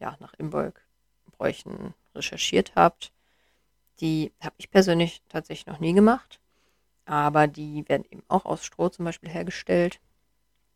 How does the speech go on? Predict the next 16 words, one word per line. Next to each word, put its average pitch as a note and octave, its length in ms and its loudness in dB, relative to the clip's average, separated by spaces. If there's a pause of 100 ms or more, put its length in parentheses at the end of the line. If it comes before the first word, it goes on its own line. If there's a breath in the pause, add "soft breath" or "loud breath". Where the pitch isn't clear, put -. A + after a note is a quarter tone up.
(260)
oder D3+ 140 -4
aus - 120 -10
Binsen D#3 380 -6
oder D3 300 -8
irgendwie D3 280 -18
so D#3+ 120 -12
etwas. D#3+ 400 -6 (960)
Und D#3 640 2 (140)
die F3 240 -8
kann E3+ 240 4
man D#3+ 320 2
auch D3+ 320 -8
an - 120 -16
Imbolc G3 420 6
selber F3 360 2
basteln E3+ 640 0